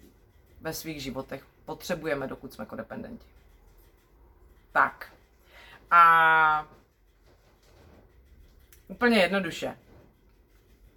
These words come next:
Ta cesta ven vede právě z jednoho toho konce, a to je jednak si tyhle ty věci vůbec o sobě uvědomit.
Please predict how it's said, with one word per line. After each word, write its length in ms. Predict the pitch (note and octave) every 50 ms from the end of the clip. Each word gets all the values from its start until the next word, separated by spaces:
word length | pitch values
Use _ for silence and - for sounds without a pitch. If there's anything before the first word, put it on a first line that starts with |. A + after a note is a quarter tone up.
| - - - - _ _ - _ _ - - _ _
Ta 120 | F3+ F#3
cesta 380 | F3+ - F#3+ F#3 - - A3 G3+
ven 340 | D#3 C#3+ C#3+ C#3+ C#3+ D#3 - _ _ _ - _ - - - _ _ _ _ _ _ _ _ _ _ _ _ _ _ _ _ _ _ _ _ _ - - - - - _ _ _ _ _ _
vede 480 | F3 F3+ A3+ C4 C4 A#3 C4+ C4 C4 C4 -
právě 1160 | _ B3 B3 C4+ C#4 C#4 C4+ C4+ C4+ C4+ C4+ C4+ C4 A3 A#3 A#3 A3+ A3+ A3 A3 G#3+ G#3+ G#3+ A3 A3 - _ _ _ _ _ _ _ _ _ _ _ _ _ _ _ _ _ _ _ _ _ _ _ _ _ _ _ _ _
z 120 | G3+ F#3+ G#3
jednoho 580 | A#3+ A#3+ A#3 A3+ A#3 A#3 A3+ A3+ A3+ A3 G#3+ - _ _
toho 220 | G#3+ G3+ G3 F#3+
konce, 720 | - F3+ F3 F#3 F3+ F3 - - - F3+ D#3+ E3 E3+ F#3 - - _ _ _ _ _ _ _ _ _ _ _
a 80 | A3
to 120 | G#3+ - A#3
je 140 | A3+ A3+ G#3+
jednak 360 | G#3 G#3+ G3+ G#3 G#3+ G#3 G#3
si 200 | - A3 G3+ G3+
tyhle 300 | - G3+ G3 F#3+ G3 G3
ty 120 | G3 G3+
věci 300 | F#3+ F#3+ F#3+ F#3+ F#3+ G3+
vůbec 260 | F#3+ F3+ F3+ G3 F#3+
o 80 | F#3+ F#3
sobě 340 | F3+ - G3 F#3+ G#3 - - -
uvědomit. 800 | - D#3+ D3+ D#3+ D#3 D3+ D3+ D3 C#3+ C#3+ C3 C3+ - - -